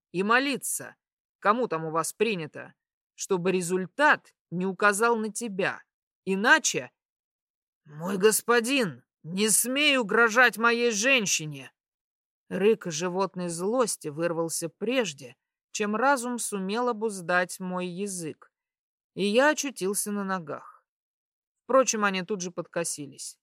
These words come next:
и я рухнул кучей бесполезного тряпья вперед на грудь своего повелителя, будто стремясь в объятия страстного любовника.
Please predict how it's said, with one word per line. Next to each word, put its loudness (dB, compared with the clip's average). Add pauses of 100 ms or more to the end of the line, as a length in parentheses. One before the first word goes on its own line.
и -6
я 2
рухнул -2
кучей -6
бесполезного -4
тряпья -2
вперед -4 (560)
на 2
грудь -2
своего 2
повелителя, -2
будто -6
стремясь -2
в -2
объятия 0
страстного 0
любовника. -6